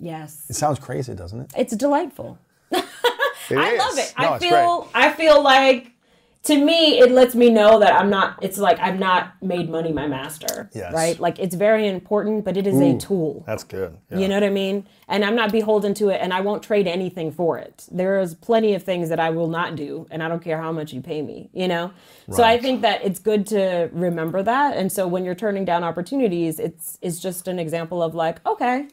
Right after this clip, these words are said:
Speaker 1: I'm, I'm, I'm doing things right."
Speaker 2: Well, I think you gotta understand that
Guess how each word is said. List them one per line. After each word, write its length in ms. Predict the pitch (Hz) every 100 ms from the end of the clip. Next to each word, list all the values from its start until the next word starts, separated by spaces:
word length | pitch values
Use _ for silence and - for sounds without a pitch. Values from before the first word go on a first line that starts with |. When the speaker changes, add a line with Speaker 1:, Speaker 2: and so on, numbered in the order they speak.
| _ 202
Speaker 1:
I'm, 200 | 262 233
I'm, 400 | 247 277 277 226 -
I'm 140 | 269
doing 200 | 269 294
things 220 | 254 214 180
right." 260 | 131 - - -
Speaker 2:
Well, 80 | 160
I 40 |
think 120 | 175 175
you 60 |
gotta 160 | 175 147
understand 520 | 143 127 - 147 139
that 260 | 127 120